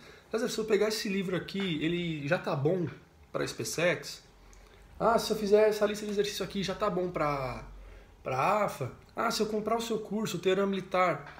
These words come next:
já tá bom pra, pra ser aprovado na, na iar?" "Ah, se eu fizer não sei o quê, já tá bom?" Galera, vamos lá. Nunca, nunca a aprovação é feita de uma coisa só.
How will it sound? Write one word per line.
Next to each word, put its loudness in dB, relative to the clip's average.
já 2
tá 0
bom 2
pra, 2
pra -8
ser -2
aprovado -2
na, -2
na -2
iar?" 0
"Ah, 0
se -4
eu -2
fizer -4
não -6
sei -6
o -6
quê, 2
já 2
tá -2
bom?" -4
Galera, 2
vamos 6
lá. 6
Nunca, 8
nunca 2
a 0
aprovação -2
é -2
feita -2
de -2
uma 2
coisa 0
só. -6